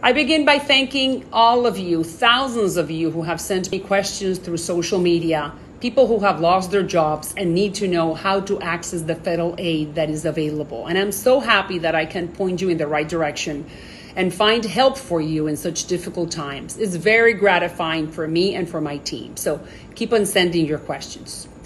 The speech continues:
Well, we just ended another week without being able to leave our ho-, homes or our houses, without being able to go visit our friends. But the good news is that, that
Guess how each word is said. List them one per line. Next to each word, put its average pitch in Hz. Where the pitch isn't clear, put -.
Well, 233
we 247
just 320
ended 285
another 247
week 233
without 190
being 196
able 220
to 233
leave 185
our 202
ho-, 196
homes 185
or 175
our 165
houses, 170
without 180
being 190
able 202
to 202
go 180
visit 175
our 175
friends. 151
But 202
the 233
good 320
news 294
is 220
that, 190
that 202